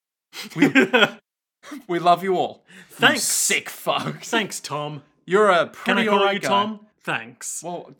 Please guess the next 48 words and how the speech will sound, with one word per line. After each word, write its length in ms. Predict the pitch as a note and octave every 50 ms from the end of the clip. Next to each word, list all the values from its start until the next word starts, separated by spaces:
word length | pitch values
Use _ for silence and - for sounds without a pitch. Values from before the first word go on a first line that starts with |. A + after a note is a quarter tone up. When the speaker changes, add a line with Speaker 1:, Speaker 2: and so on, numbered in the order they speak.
| _ -
Speaker 1:
let's 240 | D3+ F#3+ F#3 - - -
Speaker 2:
All 160 | E3+ F3+ E3+
right, 260 | C#3 D#3+ G3 D#3 B2
well, 180 | C3+ D#3+ D#3 -
Speaker 1:
what 140 | E3 - -
Speaker 2:
someone's 260 | - D3+ F3 - -
gonna 120 | C#3 A#2
get 60 | A2 A2+
a 20 |
bit 100 | B2 A#2+
forward. 340 | - - - A#2+ B2 D3 E3
Speaker 1:
Yeah, 200 | F3+ D3+ - E3+
okay, 200 | F3 - D3+ B2+
we 100 | B2+ D3
Speaker 2:
It's 100 | D#3+ -
Speaker 1:
can't 220 | G#3+ G#3+ G#3 F#3+ D3
Speaker 2:
me. 40 |
Speaker 1:
ask 320 | D#3 D#3+ E3+ E3 E3 - -
him, 240 | - F#3 F#3 - -
okay? 240 | D#3 E3+ G#3 D3+
We 120 | D#3+ F#3+ F#3
Speaker 2:
<laughs> 20 |
Speaker 1:
can't 280 | F#3 A3+ A#3+ B3 A#3+ A#3+
talk 340 | - - G3+ G#3 G#3+ G#3 -
to 100 | - F#3+
him 220 | E3+ E3 D3 C#3+
directly. 560 | C3+ D3 C3 D3 E3 E3 - - A#2 G#2+ G#2+ G#2+
Speaker 2:
What 140 | D3 G3+ B3+
a 80 | A#3
handsome 640 | E3+ C3 - C#3+ E3 G3 G#3 - - - G3 F#3+ F#3 F3+
young 400 | D#3+ D3 C3 C3+ D3 D#3 D#3 C3
boy. 400 | B2+ G#2+ G#2+ A2+ A#2 A2+ A2+ A2+ C#3
Speaker 1:
Oh, 300 | C3 A#2+ B2 B2 B2 B2
is 160 | C#3 D3 C#3+
it? 120 | - - -
Well, 160 | C#3+ D3 C3+
we 100 | C#3 D#3+
don't 200 | E3+ E3 C#3 C#3
know 180 | C#3+ D3 C#3 C3
if 60 | B2+
he's 140 | C3 B2 A#2
a 40 |
boy 340 | A2+ A2 C3 B2 A#2 A2+ A2+ A2+
either. 300 | A2+ A2+ A2 C3 C#3+ E3 - _ _ _ -
Maybe 240 | A#2 A#2+ A2+ A#2+ B2+
it's 120 | B2+ -
a 60 | D3+
woman. 400 | C#3+ C3 C#3 F3 A#3 A#3 - -